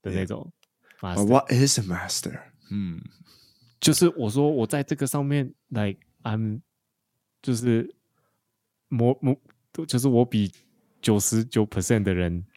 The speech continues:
Speaker 2: 哦。
Speaker 1: 在这个，在这个上面，我比，like，九十percent人都好啊。
Speaker 2: 嗯。
Speaker 1: Can, can I say
Speaker 2: That's not
Speaker 1: that for
Speaker 2: called
Speaker 1: any
Speaker 2: master, that's called legend.
Speaker 1: 是吗？九十percent
Speaker 2: <laughs> 那有更，
Speaker 1: 没有，
Speaker 2: 更少。
Speaker 1: 那我觉得，因为我觉得那个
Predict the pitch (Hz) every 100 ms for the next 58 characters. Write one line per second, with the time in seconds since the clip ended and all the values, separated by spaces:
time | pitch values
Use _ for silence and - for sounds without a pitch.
0 | _ _ _ _ _ _ - - - -
1 | _ - - _ _ 131 117 - - 113
2 | - - 143 - 170 127 110 127 117 113
3 | 95 - 95 95 - _ _ _ _ -
4 | 98 87 104 92 101 92 110 92 87 90
5 | 85 90 98 - _ - - - 90 82
6 | - _ _ _ _ _ _ _ _ _
7 | _ - - - - 117 123 113 120 117
8 | - 98 87 85 95 92 110 - 85 78
9 | 92 - - 98 82 82 90 95 - -
10 | - - - - - _ - - - -
11 | _ - - 156 127 123 139 120 160 -
12 | 117 - 135 170 151 160 151 143 143 -
13 | 156 117 269 - 226 262 190 156 - 262
14 | 269 143 151 185 208